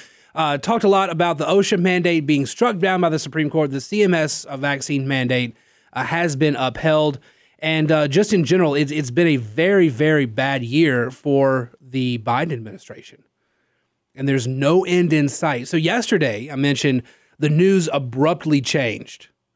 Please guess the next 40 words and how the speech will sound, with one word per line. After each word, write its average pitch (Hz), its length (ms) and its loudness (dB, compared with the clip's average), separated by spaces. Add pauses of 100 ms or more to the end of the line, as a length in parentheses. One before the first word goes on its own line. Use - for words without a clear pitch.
(680)
in 175 180 0
between 175 300 2
the 147 80 2
time 156 260 -2
I 143 100 2
was 127 120 -2
getting 147 220 0
the 135 60 0
show 151 200 0
notes 143 260 0
ready 135 400 0
and 131 320 -2
the 120 60 -6
time 131 300 -4
that 123 80 -2
I 117 80 -2
was 117 120 -6
actually 120 280 -4
about 120 280 -4
to 127 100 -12
leave 117 200 -12
to 117 60 -16
come 123 180 -6
up 170 160 -2
here, 113 200 -8
because 160 640 0 (300)
Quinnipiac 233 520 2 (240)
dropped 180 400 0
a 170 40 2
new 170 180 4
poll. 160 420 -2 (1400)
Joe 202 240 2
Biden's 233 360 2
approval 165 400 2
rating, 120 260 0
according 190 340 0
to 175 60 0
this 160 160 -10
Quinnipiac 156 560 0
poll, 101 340 -8